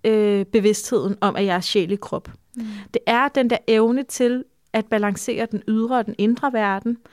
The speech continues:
Speaker 1: Og der, jeg vil faktisk blive sådan lidt hård her og sige, at når man går på den indre verdens, nej, den indre vej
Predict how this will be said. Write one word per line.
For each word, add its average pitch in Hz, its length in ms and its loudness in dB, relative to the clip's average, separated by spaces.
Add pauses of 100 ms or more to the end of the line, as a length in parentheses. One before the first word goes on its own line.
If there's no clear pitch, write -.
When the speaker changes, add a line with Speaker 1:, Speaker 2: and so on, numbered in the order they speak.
(320)
Speaker 1:
Og 220 180 2
der, 233 120 4 (100)
jeg 214 220 0
vil 285 160 -4
faktisk 226 460 -6
blive 240 180 -6
sådan 226 220 -8
lidt 208 220 -8 (360)
hård - 380 -12
her 202 100 -10 (220)
og 202 100 -10
sige, 196 420 -8
at - 200 -10 (420)
når 185 60 -6
man 190 100 -4
går 240 140 0
på 240 120 -10
den 233 80 -4
indre 202 260 -4
verdens, 185 520 -6
nej, 180 200 -4
den - 120 -10
indre 202 240 -6
vej 185 180 -4